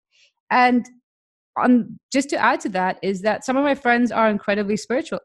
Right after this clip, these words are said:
and with, with them, we have, we end up having the deepest conversations, whereas others really enjoy reading. And then we discuss about books. Some friends are really into fitness, and we go to town with that. And some are parents, and I hear about how they navigate motherhood.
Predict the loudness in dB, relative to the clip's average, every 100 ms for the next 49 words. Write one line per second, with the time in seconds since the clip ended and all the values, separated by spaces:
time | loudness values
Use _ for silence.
0 | _ -2 0 0 -4 -8 -16 _ _ _
1 | _ _ _ -4 0 2 2 2 2 2
2 | 2 2 2 2 2 2 2 0 0 -2
3 | -4 -4 -4 -4 -6 -6 -4 -4 -6 -20
4 | -20 _ 2 4 4 2 2 2 4 2
5 | 2 -2 -2 0 0 0 0 0 0 0
6 | -2 -2 0 0 0 -2 -4 0 0 2
7 | 2 4 4 2 -4 -8 0 0 0 2
8 | 2 2 2 2 2 2 2 2 2 2
9 | 2 0 -2 -2 -2 -2 -6 -10 -6 -2
10 | -2 -2 0 2 4 2 0 -2 -6 _
11 | _ _ _ _ _ 0 2 2 0 -8
12 | -4 2 4 4 2 2 4 2 2 2
13 | 2 0 -2 0 2 4 2 0 0 0
14 | 0 0 0 -2 -4 -4 -4 -6 -2 0
15 | 2 2 -2